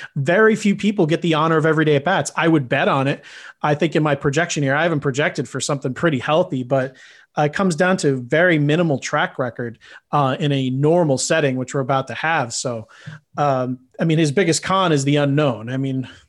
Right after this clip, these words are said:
there's been players, not Holmson. There's been no players that have had a hot streak like him. I think I even had in the thread, I, there's like, he's a historic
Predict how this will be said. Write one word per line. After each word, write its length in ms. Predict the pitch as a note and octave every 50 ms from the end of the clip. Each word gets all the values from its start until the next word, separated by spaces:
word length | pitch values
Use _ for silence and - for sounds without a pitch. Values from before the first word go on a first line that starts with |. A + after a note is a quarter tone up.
| _ _ -
there's 440 | D#3+ C#3 D3+ F3 F3+ E3+ D#3+ D3 C3+
been 220 | F3+ F3 E3+ D#3+
players, 680 | C3+ - F3 E3+ E3+ E3+ E3 D#3+ D#3 D3+ D3 - - - _ _ _ _ _ _ -
not 300 | D#3+ E3 F#3+ G#3 G#3+ E3
Holmson. 400 | E3+ D3+ C#3 B2+ - C3+ A2+ A2 _ _ -
There's 140 | D#3+ D#3
been 200 | E3+ A#3 B3 C4
no 120 | D4 C#4 B3+
players 360 | G3+ - A#3+ A3 G#3 G3 F3+
that 60 | F3+
have 80 | D3+ -
had 140 | F#3 F3 F3
a 40 |
hot 240 | D3+ E3+ E3 D#3+ D3
streak 240 | - - E3 D3 -
like 180 | D3+ C3+ C3 -
him. 300 | E3 D3 C3 B2 A#2 - - - - - - - - -
I 100 | - D3+
think 200 | C#3+ F3+ F3 F#3+
I 100 | F3 E3+
even 140 | E3+ D#3+ D3
had 160 | E3 D#3+ D3+
in 60 | D3+
the 60 | C#3+
thread, 400 | C3+ - - D#3 D3+ C#3+ C3+ B2
I, 140 | C3+ C3+ C#3+
there's 340 | D#3 C#3+ D#3 D#3+ D#3 C#3+ -
like, 200 | F#3 E3 C#3+ -
he's 200 | - G3+ G3 G3+
a 40 | G#3+
historic 1080 | - - - F#3 E3+ - - - - - - G3 F#3+ G3 F#3+ E3 C#3 - - -